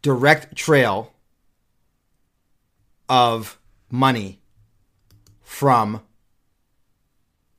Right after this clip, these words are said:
C C P. Folks, remember, every company in China is C C P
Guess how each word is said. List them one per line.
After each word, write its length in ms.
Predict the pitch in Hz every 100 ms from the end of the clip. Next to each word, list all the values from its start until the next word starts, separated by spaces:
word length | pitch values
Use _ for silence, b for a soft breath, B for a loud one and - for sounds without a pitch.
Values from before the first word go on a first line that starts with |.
| _ _ _ _ _ _ _ _ _ _ _
C 240 | - 151
C 180 | 156 165
P. 300 | 139 123 104 b -
Folks, 260 | 180 165
remember, 380 | 175 180 147 -
every 260 | 190 214 180
company 600 | 165 143 143 127 113 - _ _ _ _ _ _
in 160 | 143 139
China 520 | 139 139 120 104 110 _ _ _ _ _ _ _ _
is 140 | 139 139
C 140 | 160
C 180 | 139 139
P 420 | 135 120 107